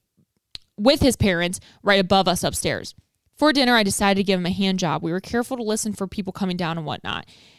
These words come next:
As I was giving him said hand job, his dad yells down the stairs his name. We both jump up. We both quickly run upstairs, and once we got up there, his dad started acting weird. He couldn't explain why he yelled my boyfriend's name, and, uh, it was just really awkward.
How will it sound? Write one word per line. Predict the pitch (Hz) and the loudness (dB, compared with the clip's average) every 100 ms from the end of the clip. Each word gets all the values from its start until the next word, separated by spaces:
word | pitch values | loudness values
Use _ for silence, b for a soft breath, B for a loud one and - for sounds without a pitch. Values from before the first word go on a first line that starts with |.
| b - | b -2
As | 233 294 | 2 4
I | 294 | 4
was | 247 190 | 2 0
giving | 226 240 233 | -2 -2 -4
him | 220 214 202 | 0 0 0
said | - 185 | 0 -2
hand | 190 254 285 | -2 -4 -4
job, | 254 185 190 | 0 2 2
his | 208 | 0
dad | 180 226 269 | 0 0 0
yells | 285 254 | -2 -2
down | 226 214 | 0 -2
the | 196 | -2
stairs | - 208 196 | -2 -2 -2
his | 190 | -4
name. | 190 190 190 | -2 -2 -4
We | |
both | 180 165 175 | -4 -4 -4
jump | 180 139 180 | -6 -6 -6
up. | 156 - b b b b b | -6 -8 b b b b b
We | 220 | 2
both | 240 254 | 2 4
quickly | 320 330 311 | 0 0 2
run | 285 | 2
upstairs, | 269 254 240 226 | 0 0 2 2
and | 214 | 2
once | 214 | 0
we | 220 | 0
got | 202 202 | 2 2
up | - | 0
there, | 196 | -2
his | 202 185 | -2 -2
dad | 196 190 214 | 0 0 0
started | - 262 240 - - | -2 -4 -4 -6 -10
acting | 190 185 208 190 175 | -12 -6 -4 -2 -2
weird. | 156 165 165 101 92 208 b b b b _ _ - - | -6 -6 -6 -6 -8 -12 b b b b _ _ -20 -10
He | - 247 | -2 0
couldn't | 294 320 | 0 0
explain | 240 - - 247 247 233 | -4 -4 -2 0 2 0
why | 165 180 196 214 | 0 0 2 0
he | 202 | 0
yelled | 196 196 | 0 2
my | 196 185 | 0 0
boyfriend's | 185 185 190 185 | -2 -2 -4 -4
name, | 190 185 180 | -2 -2 -2
and, | 156 | -4
uh, | 160 - | -6 -2
it | |
was | 240 | -2
just | 285 294 | -2 -2
really | 226 208 | 2 4
awkward. | 170 156 - 147 107 | 4 0 -2 -6 -6